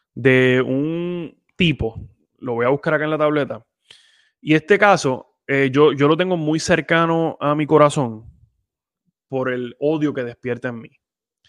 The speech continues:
Y es el caso de Ramón Horta, quien era el, el jefe, secretario de Recreación y Deportes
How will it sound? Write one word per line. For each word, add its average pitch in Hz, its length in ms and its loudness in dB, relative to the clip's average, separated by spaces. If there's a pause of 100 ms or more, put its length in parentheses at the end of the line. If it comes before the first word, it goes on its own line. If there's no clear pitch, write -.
(440)
Y 131 120 -4
es 143 80 -2
el 160 120 -6
caso 175 360 0
de 127 80 -2
Ramón 127 360 -6
Horta, 127 540 -4 (260)
quien 123 260 -10
era 131 200 2
el, 143 220 -4
el 123 540 -6 (1000)
jefe, 151 640 0 (240)
secretario 143 640 0
de 139 60 2
Recreación 127 460 -4
y 147 60 -2
Deportes 143 840 -4